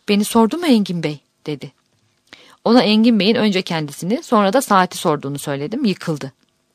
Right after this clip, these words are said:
"Son günlerde bu çocuğun işleri hep aksi gidiyor." Odadan çıktı. Kesin bölüm başkanına kendini affettirmek için yalvaracak.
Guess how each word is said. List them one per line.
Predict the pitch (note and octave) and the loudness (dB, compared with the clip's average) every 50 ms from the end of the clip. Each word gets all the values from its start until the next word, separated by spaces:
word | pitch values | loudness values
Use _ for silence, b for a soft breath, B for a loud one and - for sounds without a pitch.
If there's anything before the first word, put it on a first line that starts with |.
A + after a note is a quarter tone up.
| _ _ _ _ _ _ _ - _ B B B B B | _ _ _ _ _ _ _ -20 _ B B B B B
"Son | - - B3+ B3+ B3+ | 0 4 4 6 6
günlerde | A#3 G#3 F3+ F3 D3 D3+ D3+ D3+ G#3 B3+ B B B B B - | 4 4 2 2 0 -2 -2 -4 -6 -8 B B B B B -8
bu | - | -4
çocuğun | - B3 G#3+ F#3+ G3+ F#3+ | -2 -2 -2 0 -2 -2
işleri | - A3 - - - E3+ E3 F#3+ G#3+ | -2 -2 -2 0 0 0 0 2 0
hep | F#4 - D4 | 0 4 4
aksi | B3+ B3 - - G#3+ | 2 2 0 -4 -2
gidiyor." | F#3 F#3 D3+ E3 C#3+ D3+ - _ _ _ b b b b b b b b - - | -2 -2 -2 -4 -6 -6 -6 _ _ _ b b b b b b b b -4 0
Odadan | F#3+ G#3+ G#3+ G3 G3+ G3+ | 2 2 4 4 2 2
çıktı. | F#3+ - - - _ - D3 - b b b b b b | 0 -2 -8 -10 _ -18 -18 -18 b b b b b b
Kesin | - A#3+ A#3 - - D4 A#3+ | -2 -2 -2 0 0 2 2
bölüm | G#3 G#3 G3+ G3 F#3+ | 4 2 2 2 2
başkanına | F3 E3+ - - - E3 F3+ G#3+ A#3 | 2 0 0 -4 -4 -4 -2 -2 -2
kendini | - - G3 F3 F3+ F#3+ F#3+ | -2 -2 -4 -2 -2 0 0
affettirmek | - F3+ - - F3 E3+ - F#3 F#3 F#3 E3+ - | 0 0 -2 -6 -10 -8 -8 -6 -6 -6 -6 -6
için | - - G3+ | -8 -10 -6
yalvaracak. | F3 D#3+ D3 D3+ C#3+ D3 C#3+ C3+ - C3+ - _ | -2 -2 -2 -2 -2 -4 -6 -6 -8 -10 -10 _